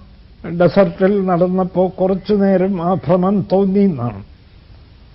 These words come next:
പ്രവ്രജനകാലത്ത് അദ്ദേഹത്തിന് നല്ല ദാഹം.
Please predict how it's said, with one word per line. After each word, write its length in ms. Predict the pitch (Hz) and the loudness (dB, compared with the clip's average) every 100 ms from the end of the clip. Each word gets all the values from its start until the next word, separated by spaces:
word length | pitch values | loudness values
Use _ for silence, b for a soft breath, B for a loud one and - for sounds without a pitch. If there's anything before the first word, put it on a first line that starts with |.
| - - - - 170 165 | -20 -20 -20 -20 -12 -2
പ്രവ്രജനകാലത്ത് 1200 | 170 180 202 202 190 202 202 190 190 202 175 90 - - - - - - | 0 2 2 2 2 4 4 4 2 2 0 -2 -12 -20 -20 -20 -18 -6
അദ്ദേഹത്തിന് 760 | 175 185 190 180 190 208 160 | -2 2 2 2 0 0 -2
നല്ല 280 | 175 175 185 | -4 -2 0
ദാഹം. 460 | 196 151 185 190 | 2 4 4 2